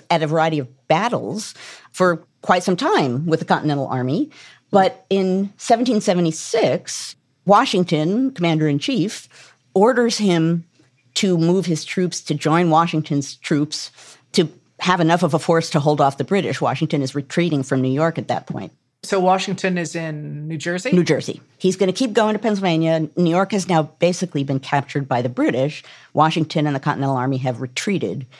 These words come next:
Speaker 1: and they're headed south. He's in New Jersey, and Lee had been further south,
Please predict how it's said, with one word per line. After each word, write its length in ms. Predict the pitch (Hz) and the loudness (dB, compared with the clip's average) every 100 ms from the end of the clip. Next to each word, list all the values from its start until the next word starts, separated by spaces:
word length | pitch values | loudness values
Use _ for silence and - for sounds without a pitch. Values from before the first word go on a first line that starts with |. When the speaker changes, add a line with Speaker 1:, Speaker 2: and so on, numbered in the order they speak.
| - | -10
Speaker 1:
and 120 | - 135 | -2 0
they're 100 | 139 | 0
headed 280 | 131 131 | 0 -2
south. 580 | - - 139 127 147 - - - - | -4 0 0 0 -6 -12 -20 -20 -16
He's 240 | - 185 196 | -2 0 2
in 140 | 185 | 2
New 100 | 185 | 0
Jersey, 640 | 135 147 135 127 135 165 - _ _ _ | 0 -2 -2 -4 -8 -10 -18 _ _ _
and 380 | 156 147 139 139 - | -2 -2 -2 -4 -4
Lee 480 | 165 220 262 147 143 | 0 2 2 2 2
had 200 | 151 131 | 0 0
been 320 | 147 143 147 _ | 0 0 -2 _
further 420 | - 311 349 185 | -2 2 4 2
south, 560 | 139 151 135 135 - - | 0 2 4 2 -2 -20